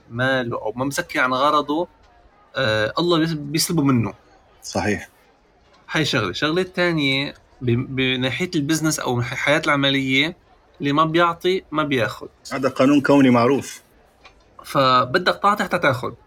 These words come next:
Speaker 1: فدايمًا أنا بقول شغلة، إنه إذا أنت مثلًا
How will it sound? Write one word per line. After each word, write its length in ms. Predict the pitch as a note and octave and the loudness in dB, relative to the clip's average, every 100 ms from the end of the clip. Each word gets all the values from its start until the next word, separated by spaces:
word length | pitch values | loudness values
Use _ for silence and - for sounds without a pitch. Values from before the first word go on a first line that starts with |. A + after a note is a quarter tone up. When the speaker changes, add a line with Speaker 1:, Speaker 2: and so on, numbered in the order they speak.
| _ _ _ _ | _ _ _ _
Speaker 1:
فدايمًا 640 | - D3 D3 F3 G#3+ A3 | -2 0 2 2 2 2
أنا 100 | F3+ | 0
بقول 240 | D#3+ E3+ F3+ | 0 0 2
شغلة، 440 | F3 C#3+ A#2 B2+ - _ _ _ C#3 | 0 0 0 -2 -6 _ _ _ -4
إنه 640 | C#3 C3 A#2+ A#2 A2+ A2+ _ _ _ _ _ _ _ _ _ _ _ _ B2+ | -2 0 0 0 -4 -6 _ _ _ _ _ _ _ _ _ _ _ _ -2
إذا 200 | D3 F3+ | 0 0
أنت 160 | G#3 | 2
مثلًا 580 | F#3+ F#3 - D3+ B2 B2+ | 2 2 -2 -2 -2 -4